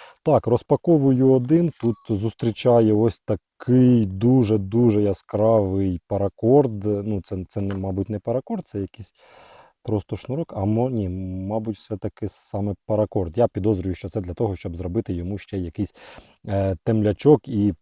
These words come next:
прямо дуже яскравий колір. Ну, класно виглядає, дітям таке подобається. Е, далі згорток, е, сам-, з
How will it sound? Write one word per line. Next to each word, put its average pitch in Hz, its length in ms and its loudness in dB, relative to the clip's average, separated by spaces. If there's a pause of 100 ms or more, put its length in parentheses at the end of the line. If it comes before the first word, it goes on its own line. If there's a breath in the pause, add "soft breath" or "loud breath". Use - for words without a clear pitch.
прямо 107 380 0
дуже 98 400 -2
яскравий 92 640 -4
колір. 104 380 0
Ну, 95 440 -6
класно 95 380 -2
виглядає, 101 580 0
дітям 110 320 -4
таке 98 440 -8
подобається. 85 720 -8 (560 loud breath)
Е, 95 160 -2
далі 107 300 2
згорток, 110 720 0
е, 95 520 -2
сам-, - 1000 -4
з 104 260 0